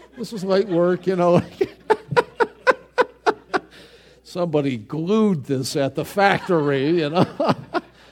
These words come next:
But I'm taking care of her, see? You know, that kind of thing. Treat her with gentleness.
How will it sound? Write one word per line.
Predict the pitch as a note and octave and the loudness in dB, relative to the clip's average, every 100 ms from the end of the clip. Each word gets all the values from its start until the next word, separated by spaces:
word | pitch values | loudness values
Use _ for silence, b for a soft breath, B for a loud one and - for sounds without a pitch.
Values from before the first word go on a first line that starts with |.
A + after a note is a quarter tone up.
| b b b b _ | b b b b _
But | A#3 | -6
I'm | A3+ A#3+ B3 | -2 -2 -2
taking | A#3+ A#3+ A#3+ C#4+ | -2 0 0 -2
care | C4+ - D4+ G4 F4+ | -2 -4 -2 4 4
of | F3 | 4
her, | A2 C3 F2+ | 0 -4 -4
see? | E2+ - G3+ E4 C#4+ - b b b b C4 | -8 -2 0 2 0 -4 b b b b -14
You | B3+ | -6
know, | B3+ | -4
that | B3+ D4 D4+ | -4 -4 -6
kind | C4 A#3+ | -2 0
of | E3+ | -2
thing. | - C#3+ F#2 | -4 -8 -10
Treat | F2 B3 C#4 | -10 -10 -8
her | C#4+ | -6
with | C#4 | -6
gentleness. | C#4 - C#4+ D4+ A3 A#2+ F2 - - - | -8 -4 0 4 4 2 -6 -14 -20 -20